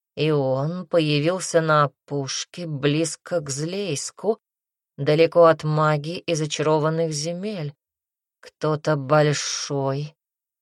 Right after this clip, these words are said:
и огнедышащий бродит рядом с нами". Гленна кивнула. "Может, ты знаешь, что это за тварь?" спросила она. "Я не знаю всех магических тварей и порождений чащи",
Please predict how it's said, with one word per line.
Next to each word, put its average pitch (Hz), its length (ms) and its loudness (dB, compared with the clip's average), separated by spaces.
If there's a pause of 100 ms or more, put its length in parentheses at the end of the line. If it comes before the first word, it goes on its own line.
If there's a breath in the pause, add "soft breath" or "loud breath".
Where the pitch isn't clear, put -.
(120)
и 143 120 0
огнедышащий 151 1400 0
бродит 151 580 -6
рядом 151 460 -4
с - 240 -10
нами". 151 640 -12 (880)
Гленна 156 400 -2
кивнула. 156 600 -10 (680)
"Может, 165 600 -4 (380)
ты 196 200 -4
знаешь, 175 420 -2
что 170 240 0
это 156 140 -2
за 165 160 0
тварь?" 151 420 -8 (540)
спросила 151 600 -4
она. 135 320 -12 (960)
"Я 139 320 -2
не 170 180 2
знаю 156 400 2
всех 165 280 -4
магических 170 720 -2
тварей 160 460 2
и 147 140 -4
порождений 147 600 -2
чащи", - 640 -8